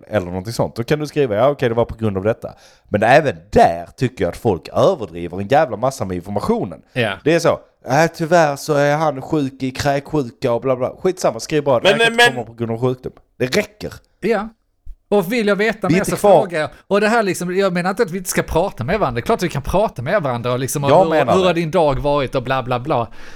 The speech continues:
Speaker 2: Men inte där och då när man vill ha information.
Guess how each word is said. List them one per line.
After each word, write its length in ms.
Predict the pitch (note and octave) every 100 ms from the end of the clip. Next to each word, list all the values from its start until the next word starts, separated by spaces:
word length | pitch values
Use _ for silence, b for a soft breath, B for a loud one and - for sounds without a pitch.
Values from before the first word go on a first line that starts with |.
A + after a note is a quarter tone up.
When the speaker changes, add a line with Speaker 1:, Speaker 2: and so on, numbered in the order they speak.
| B -
Speaker 2:
Men 180 | D#3+ G#3+
inte 200 | C#4 B3+
där 300 | D#3+ A#2 A#2
och 100 | A#2
då 280 | G#3 F4 -
när 80 | C#3
man 280 | F#3+ F#3+
vill 160 | G3 G3
ha 160 | G#3 G#3
information. 800 | F#3+ G3+ G3 - E4+ A#2 F#2